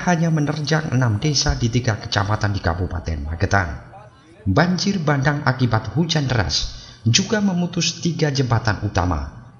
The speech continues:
Terparah pada jembatan Ngulut Teladan, Kecamatan Kawadanan. Kondisinya putus total diterjang banjir. Jalan penghubung antar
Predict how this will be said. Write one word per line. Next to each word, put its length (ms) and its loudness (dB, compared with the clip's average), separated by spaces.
Terparah 640 -2
pada 320 0
jembatan 480 0
Ngulut 480 0
Teladan, 640 2
Kecamatan 640 0
Kawadanan. 640 0
Kondisinya 720 2
putus 480 -6
total 560 -2
diterjang 640 0
banjir. 400 0
Jalan 480 4
penghubung 480 2
antar 240 0